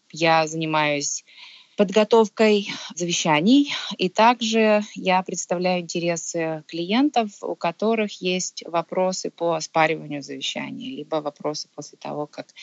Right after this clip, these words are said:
а, человек умирает и, э, остались, ам, дети, либо супруги,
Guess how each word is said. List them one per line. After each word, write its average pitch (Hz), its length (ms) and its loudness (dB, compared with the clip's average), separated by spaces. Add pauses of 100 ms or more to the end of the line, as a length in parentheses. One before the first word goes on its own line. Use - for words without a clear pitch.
(360)
а, 170 160 2
человек 175 480 0
умирает 156 560 -2
и, 147 320 -4
э, - 520 -12
остались, 147 760 -4 (440)
ам, 147 580 -2 (360)
дети, 175 760 0
либо 151 300 -4
супруги, 170 760 -2